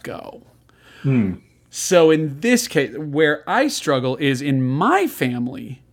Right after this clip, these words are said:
Speaker 1: and this is probably why my dad stopped taking us to stuff like you just said. <laughs> If the kids got upset and wanted to go and caused a scene,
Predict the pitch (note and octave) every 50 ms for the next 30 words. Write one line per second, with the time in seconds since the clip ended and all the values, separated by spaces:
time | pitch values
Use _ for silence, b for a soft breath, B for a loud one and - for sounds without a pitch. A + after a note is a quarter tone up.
0 | _ _ _ _ _ _ - - C3 B2 - - - - B2+ B2+ B2 B2+ B2+ B2+
1 | B2+ B2+ B2 A#2 B2+ B2 A#2+ - - C3 B2 - - - A3 A3+ - D3+ C3 B2
2 | A#2 - - B2+ B2+ - C3+ A#2+ A#2+ - - C#3+ C3 B2 A#2 - G#3 G3+ C3+ C3+
3 | B2+ - - C#3 B2+ G2 F2+ - - b b b b b b b b b b _
4 | _ _ _ _ _ _ _ - - B B B B B B B B B B B
5 | B B B B B B _ _ _ _ _ _ _ _ _ _ _ _ _ _
6 | _ _ _ _ _ _ _ _ _ _ _ _ _ _ _ _ - E3+ - -
7 | D#3+ D3+ - - - D4+ D#4 A#3+ F#3+ F3 - F#3 D#3+ C#3 C3 B2+ - - - -
8 | B2 - - - _ _ _ _ _ - D3 D3+ D3+ D3+ D3 C#3+ C3+ C3+ B2+ B2
9 | - C3 A2+ C#3 C3 B2 A#2+ B2 B2 A#2 - C3 B2+ B2 A#2 G#2+ B2+ A#2 - -
10 | C3 B2+ A#2+ - - A2